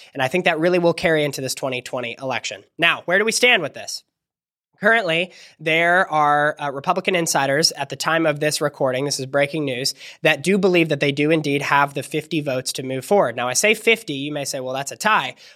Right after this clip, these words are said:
Well, in the event that there's fifty votes, Vice President Pence steps in and casts the tie-breaking vote. Obviously, he will vote to confirm Trump's nominee, meaning that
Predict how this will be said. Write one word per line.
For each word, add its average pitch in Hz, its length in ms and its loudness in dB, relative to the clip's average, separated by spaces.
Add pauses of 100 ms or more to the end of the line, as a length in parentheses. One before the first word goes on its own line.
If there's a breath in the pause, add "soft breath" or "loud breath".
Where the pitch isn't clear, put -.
Well, 160 380 4
in 180 80 -2
the 170 80 0
event 196 260 2
that 220 120 -2
there's 196 220 2
fifty 220 360 0
votes, 170 380 0
Vice 160 220 -2
President 185 380 -2
Pence 156 240 -6
steps - 320 -4
in 135 180 -6
and 135 140 -10
casts 127 360 -6
the 139 100 -10
tie-breaking 123 640 -8
vote. 214 240 2 (260 loud breath)
Obviously, 127 380 -8
he 139 80 -10
will 127 160 -10
vote 143 300 -4
to 143 120 -10
confirm 131 680 -10
Trump's 127 280 -12
nominee, 131 520 -2 (180 loud breath)
meaning 220 500 2
that 160 380 2